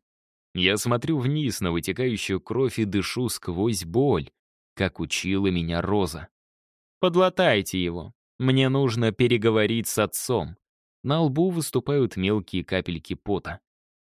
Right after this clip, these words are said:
Физическая боль — это одно, но душевные страдания от того, что я прикован здесь и не могу защитить Розу,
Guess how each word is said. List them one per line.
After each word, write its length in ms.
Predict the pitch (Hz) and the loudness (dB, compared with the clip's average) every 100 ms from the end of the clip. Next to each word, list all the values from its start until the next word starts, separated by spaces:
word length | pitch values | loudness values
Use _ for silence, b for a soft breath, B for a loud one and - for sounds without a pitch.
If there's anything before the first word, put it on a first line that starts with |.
| _ | _
Физическая 680 | 104 113 214 185 - - 147 | 2 4 4 2 -2 2 2
боль — 280 | 104 160 156 | 2 2 2
это 240 | 113 135 | 2 2
одно, 400 | 113 110 123 151 | 2 2 0 0
но 160 | 85 76 | -2 -4
душевные 680 | 76 80 - 95 110 110 | -4 -4 -2 -2 0 0
страдания 720 | 98 - 101 87 113 156 127 | 0 0 0 2 2 0 0
от 100 | 85 | -2
того, 280 | - 80 87 | -2 -4 -2
что 180 | 92 - | -4 0
я 160 | 98 95 | 0 2
прикован 640 | 95 104 - 107 139 147 | 0 -2 2 2 2 0
здесь 460 | 104 104 120 101 101 | 0 0 0 0 0
и 20 | |
не 140 | 92 | 2
могу 320 | 92 87 92 | 2 2 0
защитить 580 | 120 113 - 90 95 90 | -2 -2 -2 -4 -6 -4
Розу, 480 | 95 101 127 117 110 | 2 4 4 2 0